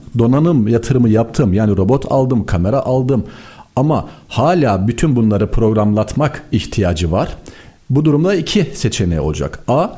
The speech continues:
dışarıda bir firmaya bunu yaptıracak. Bu durumda da sürekli üretimi değişiyorsa, sistemi değişiyorsa habire o firmayla çalışması gerekecek.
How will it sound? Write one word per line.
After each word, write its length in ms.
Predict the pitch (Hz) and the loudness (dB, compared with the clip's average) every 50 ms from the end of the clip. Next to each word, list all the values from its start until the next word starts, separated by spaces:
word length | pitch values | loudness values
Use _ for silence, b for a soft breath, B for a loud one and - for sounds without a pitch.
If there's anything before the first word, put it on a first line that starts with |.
| - - | -4 -4
dışarıda 400 | 117 - - 120 117 147 196 170 | -2 0 0 0 2 2 2 2
bir 80 | 151 127 | 2 2
firmaya 420 | - - 107 95 90 87 82 76 | 2 0 0 0 0 0 0 0
bunu 140 | 82 80 80 | 0 0 0
yaptıracak. 600 | 82 87 - - 85 80 76 101 139 - - B B B B B B - | -2 -2 -4 -4 -4 -2 -2 -2 -4 -4 -8 B B B B B B -4
Bu 120 | 117 127 147 | -2 0 0
durumda 300 | 160 160 160 147 143 147 | 0 0 0 0 0 0
da 180 | 160 185 B B B B B | -2 -4 B B B B B
sürekli 520 | - - - - 208 202 156 - - 117 101 | -10 -4 -4 0 0 0 0 0 -2 -2 -2
üretimi 460 | 113 107 104 - - 101 90 85 80 | 0 0 -2 -2 -2 -2 -2 -2 -2
değişiyorsa, 720 | 87 82 80 - - - 78 71 - - - 76 95 B B B B | -2 -2 -4 -4 -4 -6 -6 -6 -6 -6 -6 -6 -6 B B B B
sistemi 520 | - - - 151 - - - 180 202 190 | -8 -6 -4 -4 -2 -2 -2 0 0 0
değişiyorsa 680 | 156 135 104 92 - - - 76 73 - - 127 190 B B B B B | 2 0 0 0 -2 -4 -4 -4 -4 -4 -4 -6 -6 B B B B B
habire 500 | - - - 247 226 220 160 110 92 87 - | -10 -4 -2 0 0 2 2 0 0 -2 -2
o 100 | 113 107 | -4 -4
firmayla 380 | - - 107 85 85 80 80 80 | -2 -2 -2 -2 -2 -2 -4 -4
çalışması 460 | - 82 80 80 - 95 90 - 151 | -4 -4 -6 -4 -4 -6 -4 -4 -2
gerekecek. 500 | 147 147 156 151 - 151 160 180 175 | -2 -2 -2 -2 -4 -4 -4 -4 -6